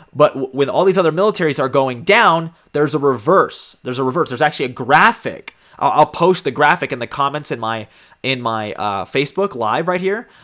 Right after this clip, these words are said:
I'm gonna post the graphic. But watch, as national military and police go downward, a trending down. "Oh, we're reducing the police. We're defunding the police.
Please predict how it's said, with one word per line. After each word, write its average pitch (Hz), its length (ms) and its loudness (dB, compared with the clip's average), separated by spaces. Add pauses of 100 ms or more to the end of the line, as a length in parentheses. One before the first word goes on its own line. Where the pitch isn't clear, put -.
I'm 151 120 2
gonna 165 100 0
post 196 400 0
the 180 80 -4
graphic. 143 640 0 (300)
But 147 120 4
watch, 156 320 4
as 135 220 -2
national 165 560 0
military 139 560 0
and 123 120 -6
police 131 340 -4
go 120 200 -2
downward, 147 840 0
a - 100 -8
trending 143 480 -4
down. 120 180 -4 (220)
"Oh, 175 140 6
we're 170 100 8
reducing 160 800 0
the 135 80 -4
police. - 260 -8
We're 127 120 -4
defunding 180 760 0
the 139 40 -6
police. 113 300 -8